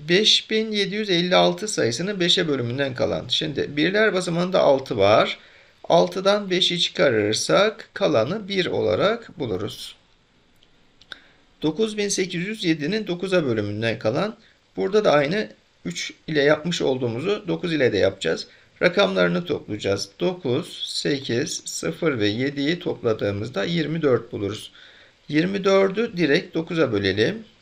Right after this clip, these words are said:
İki kere dokuz, on sekiz. Geriye altı kalır.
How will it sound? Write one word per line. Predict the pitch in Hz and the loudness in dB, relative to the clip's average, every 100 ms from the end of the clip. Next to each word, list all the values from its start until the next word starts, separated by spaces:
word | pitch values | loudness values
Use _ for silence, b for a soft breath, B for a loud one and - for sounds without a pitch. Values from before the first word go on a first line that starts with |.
| _ _ _ _ _ _ - | _ _ _ _ _ _ -16
İki | - 190 | -10 -4
kere | 185 123 104 | 0 2 0
dokuz, | 101 139 - | -2 -4 -4
on | 143 127 | -4 -4
sekiz. | 123 104 139 175 214 - - | -4 -6 -4 -4 -4 -8 -14
Geriye | 165 135 127 180 | -6 -4 0 0
altı | 190 139 120 123 | 2 0 0 -4
kalır. | 80 90 - | -8 -6 -8